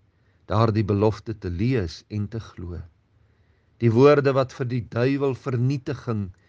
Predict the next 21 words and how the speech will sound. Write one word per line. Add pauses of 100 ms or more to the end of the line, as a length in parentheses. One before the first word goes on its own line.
(360)
en
die
ewige
dood
beteken
het, (920)
is
woorde
wat
vir
elkeen
wat
by
God
genade
kry, (800)
woorde
wat
die
lewe, (640)
die